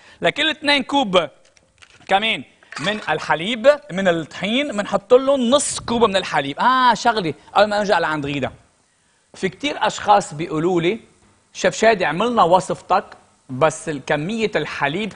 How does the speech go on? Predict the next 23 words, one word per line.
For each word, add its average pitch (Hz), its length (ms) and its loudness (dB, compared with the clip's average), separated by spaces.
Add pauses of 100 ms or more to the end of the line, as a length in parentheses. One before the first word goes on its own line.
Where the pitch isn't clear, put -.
كانت 165 320 -4
قليله 190 520 0
على 143 160 2
الطحين 220 640 -4
او 170 100 6
كميه 160 540 -4
السائل." 151 600 0 (1000)
طيب، 139 180 2 (800)
آه، 131 320 0
معكم 175 340 0
حق، - 260 -4 (200)
بس 131 200 -8 (100)
انا 175 200 0
دايماً 196 520 0
بقول 147 540 -4 (360)
انه 147 140 -2
دايماً 202 420 0 (380)
في 180 120 -2
انواع 165 420 2
من 196 80 -4
الطحين 175 580 0
بتختلف - 600 0
عن 139 220 -4